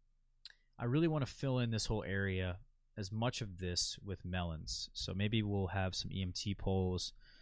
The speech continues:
for melons at the community garden. We're gonna do the corn. Um, maybe we'll do, like, things like potatoes there.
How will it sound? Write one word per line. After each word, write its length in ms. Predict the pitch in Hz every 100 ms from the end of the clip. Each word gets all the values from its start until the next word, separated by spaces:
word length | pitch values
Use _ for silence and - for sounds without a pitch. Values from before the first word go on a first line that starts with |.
| - - _ -
for 140 | -
melons 720 | 95 123 139 139 135 131 123 101
at 140 | -
the 80 | 107
community 360 | 120 113 107
garden. 460 | 101 101 101 101 92
We're 100 | 92
gonna 200 | 95 90
do 180 | 98 87
the 80 | 87
corn. 760 | - 127 123 120 120 120 113 - _ _ _ _ _ _ _ _ _ _ -
Um, 560 | 95 92 90 87 87 - _ _ 359 - _ _ _ _ _ 117
maybe 380 | 107 107 107 104
we'll 140 | 101
do, 160 | 98 95
like, 200 | 90 -
things 260 | 104 95
like 160 | 90 -
potatoes 600 | 90 - 104 104 101 92
there. 560 | 95 95 92 92 90